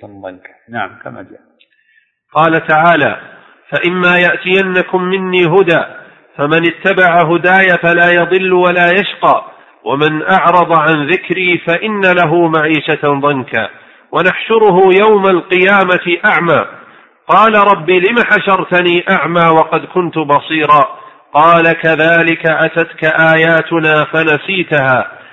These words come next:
Speaker 2: وكذلك اليوم تنسى". وقال تعالى: "قد جاءكم من الله نور وكتاب مبين".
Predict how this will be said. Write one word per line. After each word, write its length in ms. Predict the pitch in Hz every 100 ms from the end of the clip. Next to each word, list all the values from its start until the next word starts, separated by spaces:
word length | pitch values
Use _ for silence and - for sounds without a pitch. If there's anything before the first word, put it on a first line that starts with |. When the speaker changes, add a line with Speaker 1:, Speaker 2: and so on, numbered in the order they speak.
| _
Speaker 2:
وكذلك 840 | 139 151 160 147 147 143 139 131 139
اليوم 400 | 131 127 135 123
تنسى". 560 | 123 131 117 - 107 - - _ _ _ _ _ _
وقال 400 | - - 165 170
تعالى: 640 | 165 156 156 165 175 147 110 - - - - - _ _ -
"قد 260 | 151 147
جاءكم 500 | 147 185 180 180 185
من 220 | 180 180 175
الله 340 | 175 190 185 180
نور 260 | 185 214 202 190
وكتاب 640 | 175 170 185 180 196 185
مبين". 580 | 185 185 180 202 202 117